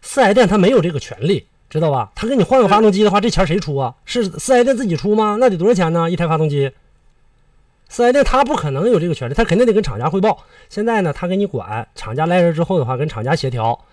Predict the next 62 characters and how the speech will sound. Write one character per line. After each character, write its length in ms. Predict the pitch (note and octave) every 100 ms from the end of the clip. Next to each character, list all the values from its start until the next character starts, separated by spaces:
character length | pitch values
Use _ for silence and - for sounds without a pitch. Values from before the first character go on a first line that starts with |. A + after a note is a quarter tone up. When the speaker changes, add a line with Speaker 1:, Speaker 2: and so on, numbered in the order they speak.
| _ _
Speaker 1:
跟 160 | - G3
厂 180 | - C3
家 160 | E3
这 120 | F#3+ E3+
个 80 |
人 260 | C3+ C#3 C#3
直 120 | -
接 120 | F3+ F#3
跟 120 | F3+
他 120 | D#3
唠。 200 | F#3 - _ _ _ _
我 140 | - D3
这 80 |
个 80 | G3+
车， 340 | - F3+ F3+ F3
你 160 | - C3
现 160 | D#3+ F3
在 100 | E3
的 80 |
话， 140 | C3+ D3
我 100 | A#2+
要 140 | D#3
求 80 | D#3
换 140 | E3
发 100 | D#3
动 140 | D#3 D3+
机， 200 | C#3 C#3+ _ _
你 100 | C#3+
这 120 | D3+
车 100 | E3+
现 140 | E3 E3+
在 60 |
出 140 | D#3+ D#3+
现 140 | E3+
这 80 | F3
样 100 | D#3
的 60 |
一 60 | C#3
个 80 | D3+
情 200 | - B2
况 160 | D#3
了， 140 | B2+ G2
Speaker 2:
在 140 | A3
Speaker 1:
烧 100 | G3
机 120 | D3 D3
油。 200 | A#2+ - _ _ _ _ _ _ _
Speaker 2:
现 80 | F#3
在 160 | G3 F3+ _ _ _ F#3 F3 F#3
那 140 | F#3+ G3
个 140 | F#3
四 120 | -
S 140 | G3+ F#3
店 160 | G3+
告 200 | F#3+ G3
诉 100 | F3
我 80 | C#3
说， 100 | D#3
厂 240 | - C#3+ C3+
家 100 | D#3+
那 140 | F3
边 140 | E3 D#3+ D#3+ -
Speaker 1:
嗯。 200 | C#3